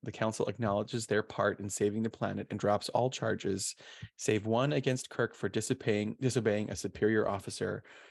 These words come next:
Um, Kirk is demoted to the rank of captain and returned to the command of a starship. Kirk and Jillian part ways as she has been assigned to a science vessel by Starfleet, while Spock's father, Sarek, finally accepts his son's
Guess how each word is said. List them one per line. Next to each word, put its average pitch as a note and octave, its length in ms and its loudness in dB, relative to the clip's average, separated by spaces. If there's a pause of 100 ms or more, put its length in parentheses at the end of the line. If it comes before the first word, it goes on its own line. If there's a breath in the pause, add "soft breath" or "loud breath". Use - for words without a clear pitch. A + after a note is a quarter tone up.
(360 loud breath)
Um, G2+ 360 2
Kirk - 260 0
is C#3+ 140 0
demoted A#2 400 2
to C3 60 -4
the A2+ 120 4
rank G2 200 0
of A2+ 120 0
captain G2 360 -2
and G#2 120 -6
returned A2+ 420 0
to A#2 60 -2
the G#2+ 80 -2
command G2 360 0
of F#2+ 80 -2
a G#2 60 0
starship. - 580 -2 (640 soft breath)
Kirk C#3+ 280 0
and A#2 80 -2
Jillian D3+ 360 2
part A#2 220 2
ways A#2+ 520 0 (420 soft breath)
as A#2+ 120 2
she A#2 160 0
has G#2+ 140 2
been A2+ 140 2
assigned G#2 460 0
to A2+ 120 -4
a G#2+ 40 0
science B2+ 340 0
vessel A#2 240 2
by G2+ 120 0
Starfleet, G2+ 580 -2 (180)
while G#2+ 140 2
Spock's A2+ 340 0
father, G2+ 260 0
Sarek, G#2 380 0
finally G#2+ 340 -4
accepts A2 360 -2
his A2 140 -2
son's G2+ 300 -2